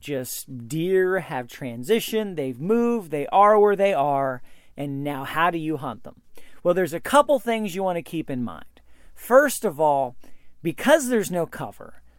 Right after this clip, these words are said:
or very little cover left, spooking deer is a bigger concern now than maybe ever before. Right? If you spook a deer, it,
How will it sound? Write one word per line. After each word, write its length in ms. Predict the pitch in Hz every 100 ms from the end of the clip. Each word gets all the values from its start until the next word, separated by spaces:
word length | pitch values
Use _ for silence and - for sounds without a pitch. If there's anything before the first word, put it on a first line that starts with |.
| -
or 140 | 151 143
very 340 | 123 185 190
little 380 | 160 165 170 131
cover 340 | - 143 127
left, 480 | 123 120 - - - - - - - - - - - - - -
spooking 840 | - - - 247 294 233 233 202 143
deer 400 | 160 156 156 160
is 220 | 147 131
a 120 | 131
bigger 480 | 104 98 170 185 196
concern 680 | - 160 139 - 165 151 135
now 440 | 135 139 135 127 - - -
than 180 | 139
maybe 320 | 151 151 151 -
ever 240 | 135 127
before. 500 | 120 110 101 76 - - - - - - -
Right? 200 | 139 139
If 80 | 131
you 180 | 175 277
spook 540 | - - - 240 254
a 80 | 240
deer, 520 | 175 160 156 156 151 -
it, 160 | 196